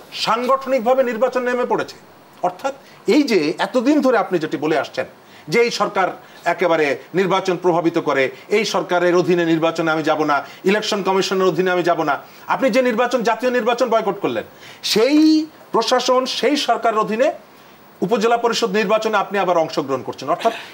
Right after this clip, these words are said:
এই যে রাজনীতির নামে যে মানুষের সাথে ধানাই পানাই করা, মানুষের সাথে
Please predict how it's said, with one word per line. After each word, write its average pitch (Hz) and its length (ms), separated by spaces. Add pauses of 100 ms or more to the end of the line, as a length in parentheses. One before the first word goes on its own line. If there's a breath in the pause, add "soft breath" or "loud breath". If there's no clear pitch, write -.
এই 226 100
যে 233 160
রাজনীতির 185 460
নামে 226 240
যে 226 220 (360 loud breath)
মানুষের 196 320
সাথে 233 320
ধানাই 226 340
পানাই 156 260
করা, - 220 (380 loud breath)
মানুষের 214 320
সাথে 240 440